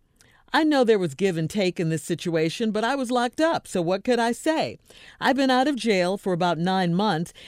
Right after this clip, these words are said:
and he has continued to cover all of my family's expenses.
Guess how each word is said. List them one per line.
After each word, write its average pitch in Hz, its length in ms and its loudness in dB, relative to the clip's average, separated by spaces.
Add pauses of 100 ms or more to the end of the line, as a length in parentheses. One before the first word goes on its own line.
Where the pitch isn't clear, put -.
(120)
and 196 140 2
he 277 140 4
has 233 180 0
continued 247 640 0
to 202 100 -4
cover 196 460 0
all 185 240 2
of 202 100 -2
my 208 160 0
family's 170 540 -2
expenses. 220 800 -2